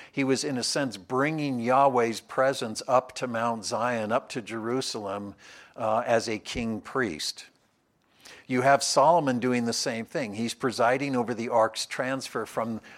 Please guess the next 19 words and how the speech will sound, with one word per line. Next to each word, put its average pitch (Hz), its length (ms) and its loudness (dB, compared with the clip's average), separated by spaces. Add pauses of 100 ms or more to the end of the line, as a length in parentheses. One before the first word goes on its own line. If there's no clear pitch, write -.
the 127 80 -4
tent - 400 -4
where 113 140 0
David 120 420 0
had 107 160 -6
put 110 220 0
it 110 200 0
up - 240 2
to 135 120 0
the 113 120 -8
new 110 240 -4
temple, 110 720 -2 (340)
the 120 80 -4
new 120 140 0
residence 120 600 2
on 113 120 -4
Mount 107 280 -2
Zion, 117 400 0
also 117 840 4